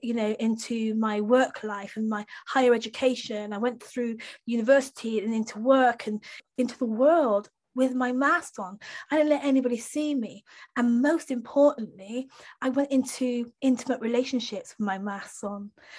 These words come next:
Like, I remember, like, I made a baby with a guy who never really saw me. I,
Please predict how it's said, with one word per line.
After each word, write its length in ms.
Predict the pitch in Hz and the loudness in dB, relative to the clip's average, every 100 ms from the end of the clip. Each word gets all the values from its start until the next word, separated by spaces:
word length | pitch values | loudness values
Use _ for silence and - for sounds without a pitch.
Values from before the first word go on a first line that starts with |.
| - - | -18 -6
Like, 100 | 240 | 0
I 80 | 262 | 4
remember, 640 | 262 254 254 247 240 220 208 - - - | 4 4 2 0 0 -2 -6 -12 -20 -4
like, 200 | 247 233 | -2 -2
I 140 | 262 262 | 2 4
made 180 | 254 247 | 4 4
a 60 | |
baby 360 | 247 254 247 226 | 4 4 4 -2
with 140 | 202 | -4
a 60 | 185 | -4
guy 400 | 196 196 202 202 _ - _ - | -8 -6 -8 -12 _ -20 _ -4
who 360 | 247 226 220 - | -2 0 -2 -4
never 500 | 226 233 254 277 247 | -2 0 0 0 -2
really 840 | 220 214 233 285 285 220 196 202 _ _ _ _ _ _ _ _ | -2 -2 2 4 2 0 -6 -12 _ _ _ _ _ _ _ _
saw 420 | - - 285 294 | -14 -2 0 0
me. 360 | 208 185 214 _ _ _ | -2 -8 -16 _ _ _
I, 580 | 226 - 247 285 254 | -10 -4 2 4 4